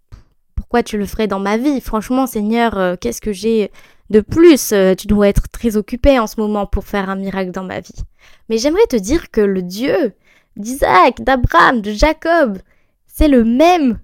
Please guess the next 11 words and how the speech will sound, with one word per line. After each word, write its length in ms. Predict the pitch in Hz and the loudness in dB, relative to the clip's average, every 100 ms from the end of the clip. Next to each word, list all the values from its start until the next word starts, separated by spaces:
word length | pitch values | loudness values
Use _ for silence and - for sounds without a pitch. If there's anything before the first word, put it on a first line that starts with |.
| _ _ _ _ | _ _ _ _
le 160 | 226 233 | 2 4
même 500 | 269 370 480 339 220 | 4 4 4 2 -2
Dieu 260 | 226 320 427 - | 2 4 4 2
qui 220 | - 247 | -2 0
est 260 | 320 339 240 | 0 0 -2
avec 260 | 214 220 | 0 -4
toi 200 | - 320 | 0 2
aujourd'hui. 420 | 254 226 226 294 415 277 - - _ | 2 0 -2 0 2 0 -4 -20 _
L'Esprit 580 | 269 269 - - - 403 392 | 0 0 -4 -12 -2 0 2
de 120 | 240 | 0
Dieu 480 | 202 202 247 330 | -2 -4 -2 0